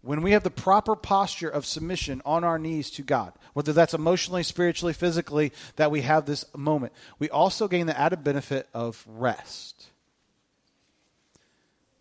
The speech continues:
Prayer is about this idea of rest. God is the only master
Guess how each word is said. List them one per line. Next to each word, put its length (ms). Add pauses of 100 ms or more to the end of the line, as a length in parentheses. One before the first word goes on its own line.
(560)
Prayer 380
is 140
about 340
this 160
idea 640 (100)
of 460 (340)
rest. 760 (2000)
God 500 (1000)
is 140
the 100
only 280
master 680